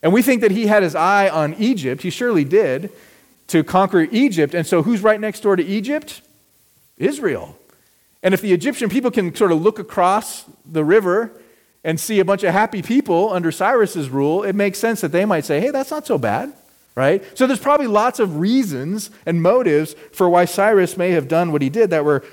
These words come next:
that were not at, at all really focused on trying to be obedient to the God of the Jews, of Yahweh. We have evidence that, that he never was a worshiper of Yahweh. He worshiped a god called Marduk, right?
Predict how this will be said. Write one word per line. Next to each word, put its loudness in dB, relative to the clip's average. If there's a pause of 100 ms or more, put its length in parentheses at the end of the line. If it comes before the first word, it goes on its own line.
(120)
that -2
were 2
not 4
at, -4
at 0
all 4
really -2
focused -2
on -2
trying -2
to -2
be 2
obedient -2
to -2
the -6
God 2
of -8 (340)
the -6
Jews, -2
of -6
Yahweh. -4 (1120)
We 2
have 2
evidence -2
that, -2
that -2
he -6
never 0
was -2
a 0
worshiper -2
of -8
Yahweh. -6 (480)
He -6
worshiped 0
a -2
god 0
called -2
Marduk, -2 (1300)
right? -12